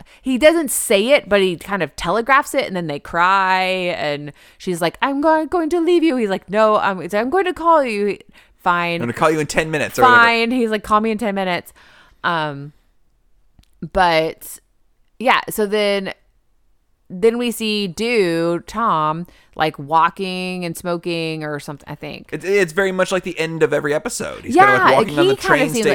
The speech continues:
Speaker 2: station
Speaker 1: and I
Speaker 2: and
Speaker 1: was like, "He should have thrown himself in front of a train."
Speaker 2: Ugh.
Speaker 1: I mean, I don't think that he's that bad of a dude, but, like, if he doesn't,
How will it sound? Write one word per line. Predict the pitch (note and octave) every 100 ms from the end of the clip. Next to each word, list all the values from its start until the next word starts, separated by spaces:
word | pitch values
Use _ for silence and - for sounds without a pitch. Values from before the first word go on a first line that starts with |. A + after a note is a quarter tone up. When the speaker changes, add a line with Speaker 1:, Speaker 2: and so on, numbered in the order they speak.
| C3
Speaker 2:
station | C#3+ C3+ C3 C3+
Speaker 1:
and |
I | F#3 C4+
Speaker 2:
and |
Speaker 1:
was | C#4 C4
like, | A#3+ A#3+
"He | - B3+
should | B3
have | G#3+
thrown | F3 E3
himself | D#3 C#3+ C3
in |
front | C3+ -
of |
a | -
train." | - - F3 _ _ _ _ _ _ _ _ _ A2
Speaker 2:
Ugh. | B2 G3 - - _ _ _ -
Speaker 1:
I | -
mean, | A#3 A#3+ A#3 G#3+ - _ A#3+
I |
don't | B3+ B3+
think | B3+
that | A#3+
he's | A3 G#3+
that | G3 F3
bad | F#3
of | E3
a |
dude, | C#3 D#3 D#3 F3 A#3 C#4 - -
but, | G#3
like, | G#3+ - _ _ -
if | A#3
he | A#3+
doesn't, | E3+ G#3+ A#3 G#3+ F#3 E3+ - -